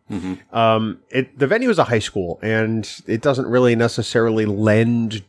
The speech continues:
Speaker 2: to native recording. Uh, so it's not like there's an audiovisual system throughout the venue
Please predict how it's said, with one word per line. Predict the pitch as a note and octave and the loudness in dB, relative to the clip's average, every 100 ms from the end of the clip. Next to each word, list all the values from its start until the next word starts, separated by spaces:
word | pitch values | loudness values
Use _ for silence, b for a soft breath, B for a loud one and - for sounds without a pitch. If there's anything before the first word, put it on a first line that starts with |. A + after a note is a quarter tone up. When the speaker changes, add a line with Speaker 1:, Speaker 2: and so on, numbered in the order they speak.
| - | -14
Speaker 2:
to | - A2+ A2 G#2 G#2 G2+ F#2+ B B B | -6 -4 -2 -2 -2 -2 -4 B B B
native | A2+ A#2 B2 C#3 C#3+ B2+ G2 | -2 2 4 4 4 2 0
recording. | G#2 G#2 - G#2+ F#2 F2+ D2 F2 - - | -2 -2 -2 -2 -2 -2 -4 -6 -12 -2
Uh, | F#2 F#2 | 0 0
so | A2 | -2
it's | B2 | -2
not | G#2+ | 0
like | G#2+ | 0
there's | A2 G#2 G2+ G2 A2 | 0 2 2 0 -4
an | G2+ | -2
audiovisual | G#2 G2+ G2 G2 G2+ | 0 0 0 -2 -4
system | F#2 F#2+ - G2 F2+ | -8 -10 -6 -6 -6
throughout | - G2 F2+ | -2 -2 -2
the | F2+ | -2
venue | F#2 A2+ G2+ F2 F2 | 0 2 0 -2 -6